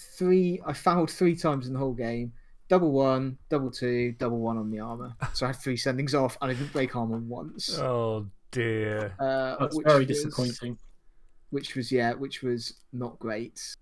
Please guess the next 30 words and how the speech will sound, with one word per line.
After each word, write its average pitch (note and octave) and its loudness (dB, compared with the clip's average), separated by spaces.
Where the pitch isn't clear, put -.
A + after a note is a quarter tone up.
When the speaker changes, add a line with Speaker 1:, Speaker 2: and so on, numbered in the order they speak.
Speaker 1:
Um, B2 -6
and C#3+ 4
then, C#3+ 4
yeah, C#3+ 4
so C#3 4
it - -4
wasn't A3 6
looking F#3+ 0
too D3+ 4
bad D3 2
because D#3+ -2
of, D3 6
because F3 -6
of D#3+ -4
the D#3+ 2
way D#3 6
things C#3+ 0
set B2+ 0
up. A2+ -6
I - -4
was D3+ -6
like, G3+ 0
"Okay, B2 0
I, A#2+ 0
I - -6
can D3 -6
grind C#3+ -2
for, B2+ -2
you A#2+ -6
know, G#2+ -4